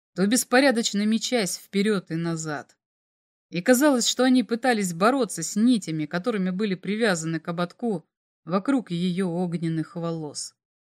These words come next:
Они, словно псы на цепи,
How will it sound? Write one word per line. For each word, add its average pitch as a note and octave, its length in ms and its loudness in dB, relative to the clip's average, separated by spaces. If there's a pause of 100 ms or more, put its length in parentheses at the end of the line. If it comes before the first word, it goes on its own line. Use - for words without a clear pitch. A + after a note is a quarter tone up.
(600)
Они, G3 320 4
словно G3 520 -2
псы G#3 360 -4
на D#3 120 -4
цепи, E3 540 -8